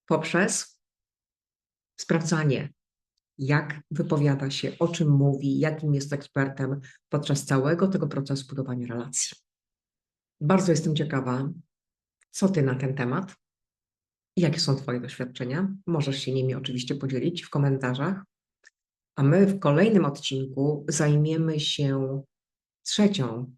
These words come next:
miejską legendą na temat małych produktów, tych takich tanich, które ludzie szybko kupią, a zobaczymy, czy to prawda. A na sam koniec, z okazji zbliżających się świąt,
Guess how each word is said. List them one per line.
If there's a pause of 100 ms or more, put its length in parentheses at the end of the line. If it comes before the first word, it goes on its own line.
miejską
legendą (1300)
na
temat (580)
małych (180)
produktów, (300)
tych
takich
tanich, (760)
które
ludzie
szybko
kupią, (720)
a
zobaczymy,
czy
to
prawda. (800)
A
na
sam
koniec,
z
okazji
zbliżających
się
świąt,